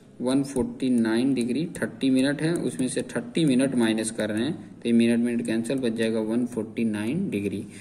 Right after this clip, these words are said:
तो ये सब आपका करेक्ट एंगल आ गया। ये जितने भी मैंने फाइंड आउट किए, ये आपका करेक्ट एंगल आया। अब ये करेक्ट एंगल के बेस पे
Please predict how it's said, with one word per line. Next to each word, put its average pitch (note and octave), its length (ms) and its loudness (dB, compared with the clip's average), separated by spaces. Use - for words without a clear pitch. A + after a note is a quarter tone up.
तो C#3 60 2
ये F#3+ 260 8
सब G3 240 2
आपका - 420 0
करेक्ट - 340 6
एंगल C3 420 4
आ G#2+ 80 4
गया। G2+ 160 0
ये B2+ 200 4
जितने E3+ 300 4
भी F3 120 6
मैंने D3+ 220 6
फाइंड C3 240 4
आउट D#3+ 160 6
किए, C3+ 160 4
ये D3+ 60 8
आपका D3+ 220 4
करेक्ट F#3+ 340 4
एंगल D#3+ 360 8
आया। G#2 180 2
अब D3+ 120 2
ये G3 180 2
करेक्ट F3 320 6
एंगल D#3+ 420 8
के G3 140 8
बेस D#3 340 8
पे D3+ 260 4